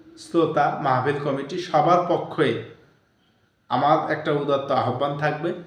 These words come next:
যে আমরা এই চিন্তাগুলি না করে, এই ভাইরাল না খুঁজে,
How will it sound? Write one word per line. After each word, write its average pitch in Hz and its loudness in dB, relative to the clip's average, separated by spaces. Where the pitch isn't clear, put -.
যে 135 -2
আমরা 151 4
এই 226 6
চিন্তাগুলি 190 6
না 147 4
করে, 107 -2
এই 143 -4
ভাইরাল 180 8
না 175 4
খুঁজে, 165 0